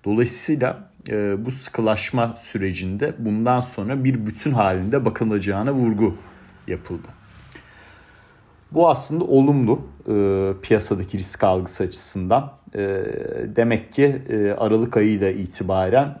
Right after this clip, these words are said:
e, bir frene basma, e, durumu yaşanabileceğini gösterebilecek bir ekleme. Zaten, e, bu, e, işte özet, e,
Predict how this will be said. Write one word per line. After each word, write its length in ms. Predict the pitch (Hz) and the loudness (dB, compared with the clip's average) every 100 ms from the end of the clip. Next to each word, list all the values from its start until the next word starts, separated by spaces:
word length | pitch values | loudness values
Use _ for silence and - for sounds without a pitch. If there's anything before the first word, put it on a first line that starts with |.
| - | -10
e, 420 | - 104 98 98 | -4 -2 0 -2
bir 80 | 104 | -4
frene 520 | - - 104 107 110 | -8 -4 0 2 2
basma, 580 | 104 95 - 113 90 90 - | 2 0 -2 -4 -6 -8 -6
e, 40 | |
durumu 500 | 101 98 98 101 127 | -4 -2 -4 -2 4
yaşanabileceğini 1120 | 127 - 120 110 104 98 90 98 101 147 151 - 107 | 4 4 0 0 2 0 0 -2 0 0 -2 -6 0
gösterebilecek 1000 | 110 101 - 113 110 107 107 107 - 156 | 2 2 0 2 4 4 4 2 0 -2
bir 80 | |
ekleme. 500 | 147 107 - 107 87 - _ _ _ _ _ _ - | 0 -2 0 0 0 -10 _ _ _ _ _ _ -12
Zaten, 640 | 90 123 110 - 123 127 - - - - - - - | -2 2 2 4 0 0 -14 -20 -20 -20 -20 -20 -10
e, 500 | 104 98 98 98 95 98 95 - _ _ _ | -2 0 0 0 0 -4 -8 -20 _ _ _
bu, 400 | 107 120 117 107 104 | 2 4 4 2 -2
e, 520 | 98 95 95 95 - | 0 2 2 0 -4
işte 420 | - - 98 92 - | -10 -4 -2 -2 -4
özet, 640 | 101 90 104 - - - - - | -2 2 2 0 -6 -6 -14 -10
e, 340 | 92 95 52 | -8 -8 -10